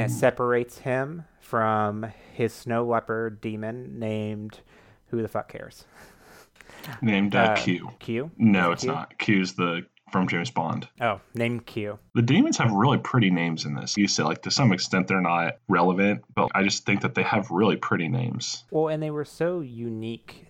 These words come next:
Speaker 1: that I couldn't remember
Speaker 2: Oh, yeah,
Speaker 1: them,
Speaker 2: that's,
Speaker 1: you
Speaker 2: yeah,
Speaker 1: know?
Speaker 2: it's like,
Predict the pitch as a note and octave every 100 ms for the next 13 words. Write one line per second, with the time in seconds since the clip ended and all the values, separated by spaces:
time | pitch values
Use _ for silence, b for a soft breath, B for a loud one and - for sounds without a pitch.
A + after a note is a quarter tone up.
0 | - A2+ A2 G#2 - - A#2 A2 G#2 G#2+
1 | G#2 C3+ D3 C#3 B2+ B2 C3+ B2 B2 C3+
2 | A2+ A2 C#3+ B2+ -